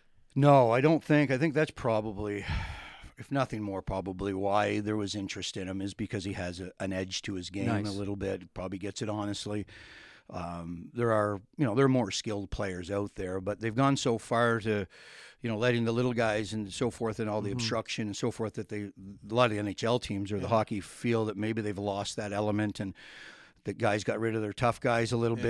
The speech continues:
Speaker 1: bit. So now
Speaker 2: Yeah.
Speaker 1: there's nobody regulating except for the refs on some things. So
Speaker 3: Yeah.
Speaker 1: they like the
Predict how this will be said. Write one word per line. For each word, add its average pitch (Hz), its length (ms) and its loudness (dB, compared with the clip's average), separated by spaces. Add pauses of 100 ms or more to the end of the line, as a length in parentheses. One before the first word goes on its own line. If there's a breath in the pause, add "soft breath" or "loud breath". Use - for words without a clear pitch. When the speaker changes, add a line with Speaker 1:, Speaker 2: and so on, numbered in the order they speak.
Speaker 1:
bit. 113 80 -4
So - 120 -4
now 113 200 6
Speaker 2:
Yeah. 135 80 8
Speaker 1:
there's 113 260 -2
nobody 104 500 2
regulating 101 720 0
except 101 260 -4
for 101 80 -12
the 90 60 -6
refs 107 340 0
on 90 140 -8
some 127 320 2
things. 95 280 -6
So 110 160 0
Speaker 3:
Yeah. - 140 -6 (300 loud breath)
Speaker 1:
they 120 160 2
like 120 240 4
the 101 120 -8